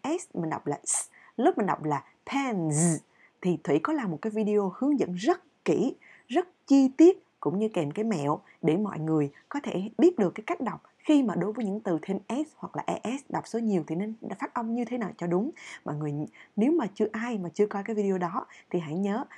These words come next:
là xem ở trong phần description mô tả ở dưới video này, Thủy có để đường link. Hoặc là comment á, là video S hoặc E S và Thủy sẽ gửi cho các anh chị cái đường link, cái cách mà mình phát âm những từ có đuôi tận cùng khi mà mình thêm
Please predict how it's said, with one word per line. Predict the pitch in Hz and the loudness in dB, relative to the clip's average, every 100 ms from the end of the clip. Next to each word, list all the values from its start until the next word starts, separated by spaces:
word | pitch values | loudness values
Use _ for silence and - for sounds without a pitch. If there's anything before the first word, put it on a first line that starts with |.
| - | -8
là | 170 143 139 | -6 -6 -10
xem | - 214 208 | -6 -2 -2
ở | 202 | -4
trong | 214 196 | -6 -6
phần | 190 147 | -6 -4
description | 151 - 277 - 180 151 | -6 -4 -8 -6 -6 -4
mô | 170 | -6
tả | 151 135 - | -6 -8 -4
ở | |
dưới | 196 262 320 | 0 2 4
video | 240 214 | 4 2
này, | 165 - - - | -2 -8 -10 -4
Thủy | 156 | -2
có | |
để | 190 | 0
đường | 196 160 | 2 2
link. | 165 190 160 _ _ _ _ _ _ | 4 4 2 _ _ _ _ _ _
Hoặc | 170 165 | -2 0
là | 160 | -2
comment | 220 208 185 175 | 0 0 0 -2
á, | 226 - - | -4 -10 -8
là | 175 147 143 - | -4 -4 -6 -8
video | 185 208 226 208 196 - _ | 0 2 4 2 0 -12 _
S | 233 285 - | -4 -4 -6
hoặc | - | -6
E | 180 - 226 | -4 -4 -6
S | 277 _ - | -8 _ -8
và | 160 | -6
Thủy | - 160 | -4 -6
sẽ | - 170 | -6 -6
gửi | 160 165 214 | 0 0 0
cho | |
các | 220 262 | -6 -6
anh | 196 180 | -6 -4
chị | 165 135 - _ | -6 -8 -10 _
cái | 240 | 0
đường | 220 165 | 2 2
link, | 165 196 190 - | 2 0 -2 -6
cái | - 269 | -8 -6
cách | 370 - - | -6 -8 -8
mà | - | -4
mình | 165 151 | -4 -4
phát | 226 254 | -8 -8
âm | 220 202 | -4 -2
những | 175 165 | -2 -2
từ | 202 175 | 0 0
có | - 220 | 0 2
đuôi | 208 202 | 2 2
tận | 135 143 | -10 -8
cùng | 151 143 | -8 -6
khi | - | -2
mà | 185 | -2
mình | 143 143 | -4 -8
thêm | 185 | -8